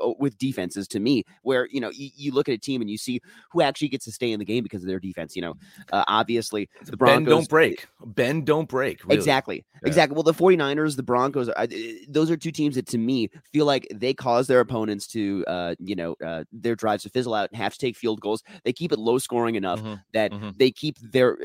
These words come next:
Speaker 1: they, they give their offense a chance. This is, it reminds me of, uh, of, uh, middle, uh, uh, middle career Mike Zimmer team, uh, <laughs> uh, Vikings,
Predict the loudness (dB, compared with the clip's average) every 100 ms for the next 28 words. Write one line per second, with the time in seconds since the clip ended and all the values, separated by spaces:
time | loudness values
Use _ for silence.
0 | -6 0 0 2 2 2 2 2 0 0
1 | -4 -6 -8 -6 -6 -2 0 0 0 0
2 | 0 2 2 0 -2 -2 -2 0 0 -2
3 | 0 2 4 2 -2 -4 -6 -14 -20 -8
4 | -6 -6 -8 0 2 2 0 -2 0 2
5 | 0 -2 -4 -2 4 6 4 2 2 2
6 | 2 -2 -4 -4 -4 -2 -2 -4 -6 -2
7 | 0 0 0 0 2 4 6 6 4 2
8 | 0 2 0 0 -4 -12